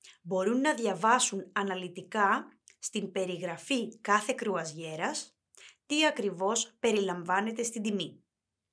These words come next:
Κατά τη διάρκεια του ταξιδιού,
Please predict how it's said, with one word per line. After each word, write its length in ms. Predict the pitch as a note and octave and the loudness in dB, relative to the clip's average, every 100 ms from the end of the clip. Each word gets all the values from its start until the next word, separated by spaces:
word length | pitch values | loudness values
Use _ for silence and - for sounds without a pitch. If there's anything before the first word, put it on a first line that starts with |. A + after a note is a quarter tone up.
| _ _ _ _ _ _ _ _ _ _ _ _ _ - - - - - - | _ _ _ _ _ _ _ _ _ _ _ _ _ -18 -16 -14 -16 -18 -12
Κατά 240 | - G#3 F#3 | -4 -2 -2
τη 120 | F#3 | -4
διάρκεια 460 | D#3+ E3 E3+ F3 C#4 | -6 -6 -6 -2 -2
του 100 | C#4 | 0
ταξιδιού, 840 | - - F#3+ F3 E3 D#3+ G#3 - | 0 0 -2 -8 -10 -10 -14 -18